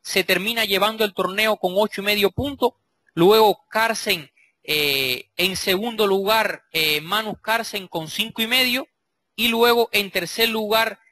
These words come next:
terminó, eh, Vaselín Topal. Eh, un torneo, bueno, que se decidió prácticamente en la primera vuelta del torneo, se decidió, eh, porque Caruana comenzó con un fantástico siete de siete,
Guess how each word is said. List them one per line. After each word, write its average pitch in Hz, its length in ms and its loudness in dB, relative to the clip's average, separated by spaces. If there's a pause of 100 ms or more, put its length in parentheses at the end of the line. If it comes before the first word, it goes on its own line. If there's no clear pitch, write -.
(220)
terminó, 185 1040 0 (480)
eh, 139 640 -2
Vaselín 185 640 0
Topal. 131 400 -2 (640)
Eh, 147 400 0
un 220 180 -8
torneo, 220 440 2
bueno, 214 260 2
que 170 100 -2
se 175 120 -4
decidió 170 540 0
prácticamente 202 760 -2
en 185 180 -4
la 165 120 0
primera 185 380 0
vuelta 185 400 0
del 175 120 -4
torneo, 190 400 0
se - 140 -6
decidió, 170 600 0 (440)
eh, 160 180 -2
porque 170 300 -2
Caruana 185 460 0
comenzó 180 480 -2
con 190 180 2
un 208 100 -8
fantástico 190 760 -2
siete 202 480 0
de 170 140 0
siete, 247 480 -2